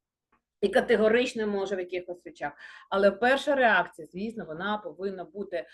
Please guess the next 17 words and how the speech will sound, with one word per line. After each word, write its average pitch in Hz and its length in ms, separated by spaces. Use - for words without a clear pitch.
оце, 185 560
е, 170 640
та 202 160
любов, 175 360
про 320 120
яку 294 340
Бог 226 320
сказав 233 360
про 220 100
нову 214 240
заповідь: 196 460
що - 440
любіть 180 460
один 180 340
одного, 240 420
як 180 320
я 185 300